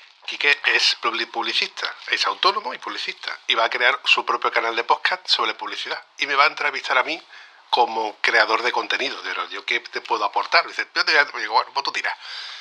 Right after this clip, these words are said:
Y voy a ser entrevistado por el podcast de Quique Par. Ya ha hecho clic, clic y ya.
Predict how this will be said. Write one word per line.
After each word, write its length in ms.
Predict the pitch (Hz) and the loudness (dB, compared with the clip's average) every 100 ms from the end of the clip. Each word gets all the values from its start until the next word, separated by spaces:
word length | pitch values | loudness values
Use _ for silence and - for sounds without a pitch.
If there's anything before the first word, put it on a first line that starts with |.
| - - _ - | -18 -20 _ -2
Y 80 | |
voy 140 | 143 147 | 2 2
a 20 | |
ser 140 | 156 | 2
entrevistado 560 | 160 147 131 123 131 131 | 0 -2 -4 -2 -2 0
por 120 | 120 | 0
el 100 | 104 | 0
podcast 360 | 113 120 - 117 | -2 0 -2 -2
de 140 | 139 - | -4 -4
Quique 240 | 110 104 98 | -8 -8 -6
Par. 180 | - - - 988 - - - - - | -6 -6 -4 -4 -2 -6 -6 -18 0
Ya 300 | 117 127 131 117 - | 4 8 8 6 2
ha 40 | 117 | 0
hecho 200 | - 131 | 2 0
clic, 180 | 135 135 | 0 0
clic 140 | 143 | 0
y 140 | 160 131 | -2 4
ya. 360 | 123 120 117 | 4 6 2